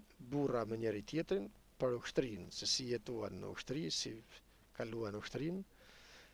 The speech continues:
Kurse unë kam një agent që në ushtri, pra.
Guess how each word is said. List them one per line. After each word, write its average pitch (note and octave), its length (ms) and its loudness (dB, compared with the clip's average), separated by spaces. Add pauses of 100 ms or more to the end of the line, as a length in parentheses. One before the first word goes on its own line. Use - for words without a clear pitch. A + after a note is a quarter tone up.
(140)
Kurse - 300 4
unë G3 140 6
kam F3+ 160 10
një D#3 160 8
agent F3 580 4 (420)
që - 240 2
në C#3+ 300 0
ushtri, G#2+ 420 0
pra. F2 220 0